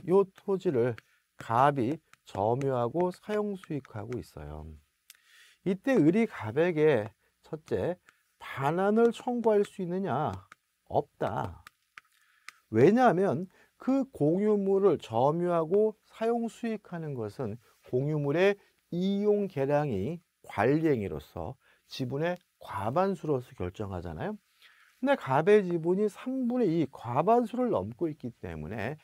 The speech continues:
요 토지를 어떻게 사용 수익할 것인지에 대해서는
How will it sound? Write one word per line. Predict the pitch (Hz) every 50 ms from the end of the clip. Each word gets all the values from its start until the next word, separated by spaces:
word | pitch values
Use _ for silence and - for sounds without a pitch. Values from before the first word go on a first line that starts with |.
| _ _ _ _ - - _ _ -
요 | 277 233 254 247 - _ -
토지를 | - - 220 208 202 - 208 214 190
어떻게 | - 160 226 - - - 185 175 170
사용 | - - - 214 214 208 208
수익할 | 202 - - 233 226 - - - 196 180 165
것인지에 | - 156 143 - - 139 127 113 113 110 107 101
대해서는 | - 85 82 80 78 76 - 85 117 135 98 95